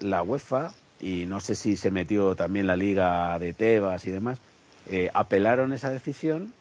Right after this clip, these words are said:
de las medidas cautelares y ganaron la apelación. El propio tribunal, de-, me parece que cambió el juez y, o la, o la jueza y,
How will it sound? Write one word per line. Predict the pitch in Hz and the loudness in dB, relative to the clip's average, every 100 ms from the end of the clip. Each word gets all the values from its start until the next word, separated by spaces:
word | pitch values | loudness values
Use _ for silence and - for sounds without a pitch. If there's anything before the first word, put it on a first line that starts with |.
| - | -12
de | 101 | -6
las | 92 | -4
medidas | 95 95 101 | -4 -4 -4
cautelares | - 117 127 135 151 180 - | -4 -4 -4 -4 -4 -10 -6
y | 127 117 | 0 2
ganaron | 90 85 131 98 | 2 2 2 0
la | 87 | -2
apelación. | 82 85 - 131 85 - _ _ 87 | -4 -8 -4 -4 -4 -10 _ _ -10
El | |
propio | 80 101 101 127 | -4 0 4 4
tribunal, | 135 135 131 131 131 131 | 4 4 6 6 6 6
de-, | 127 | 2
me | 101 98 85 | 0 -2 -2
parece | 82 95 | -6 -4
que | 104 | -2
cambió | 98 95 98 101 | 0 0 2 2
el | 101 | 0
juez | - 151 180 - _ _ _ - - - - | 4 4 4 2 _ _ _ -20 -20 -16 -2
y, | 95 85 85 82 85 | 0 2 0 0 -2
o | 73 85 | -2 0
la, | 82 | 0
o | 76 | -2
la | 85 - | -2 0
jueza | 127 143 - 165 - - | 2 2 4 4 2 0
y, | 107 92 87 85 | 0 2 0 0